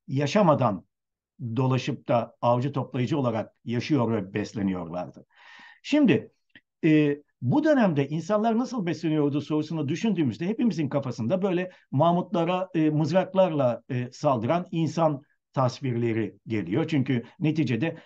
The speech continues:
meyve toplayan insanlar ya da kök sebzeler için toprağı eşeleyen insanların pek seksi, çekici ve heyecanlı bir yanı yok. Yani, e, gergedan mangal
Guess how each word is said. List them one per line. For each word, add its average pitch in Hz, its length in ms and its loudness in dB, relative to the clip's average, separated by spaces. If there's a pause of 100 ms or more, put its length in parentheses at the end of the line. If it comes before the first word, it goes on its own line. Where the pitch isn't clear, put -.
meyve 156 420 4
toplayan 120 680 0
insanlar 110 520 -2
ya 135 180 -2
da 156 240 2
kök 180 200 0
sebzeler 127 420 -2
için 123 240 -4
toprağı 151 580 0 (360)
eşeleyen 131 540 0
insanların 120 600 -4 (300)
pek 202 220 -2
seksi, 165 540 0
çekici 156 440 2
ve 139 120 4
heyecanlı 139 500 2
bir 127 280 -2
yanı 117 460 -2
yok. 131 420 -2 (180)
Yani, 123 420 0 (380)
e, 120 400 2 (100)
gergedan 143 720 2
mangal 139 560 0